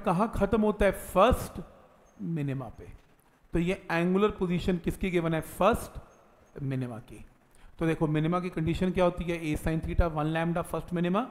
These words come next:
तो यहाँ से theta आपको पता है, सॉल्व करके A निकाल लेना आंसर,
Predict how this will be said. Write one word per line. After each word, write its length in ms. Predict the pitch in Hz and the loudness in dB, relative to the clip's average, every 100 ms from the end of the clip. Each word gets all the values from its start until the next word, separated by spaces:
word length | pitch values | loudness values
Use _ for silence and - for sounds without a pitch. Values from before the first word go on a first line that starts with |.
| - - - _ _ _ - | -10 -20 -20 _ _ _ -6
तो 40 | 165 | -2
यहाँ 280 | 160 160 | 0 0
से 120 | 160 185 | 0 -4
theta 340 | - 165 196 | -2 2 4
आपको 280 | 185 - 185 | 4 2 -2
पता 220 | 175 180 | 0 0
है, 400 | 208 240 - - - - | 0 -2 -14 -20 -8 -2
सॉल्व 180 | 175 | -2
करके 260 | 170 156 175 175 | -2 -6 -6 -4
A 40 | 156 | -4
निकाल 260 | 151 147 | -4 -6
लेना 200 | 143 147 | -8 -10
आंसर, 320 | 127 127 101 | -10 -10 -10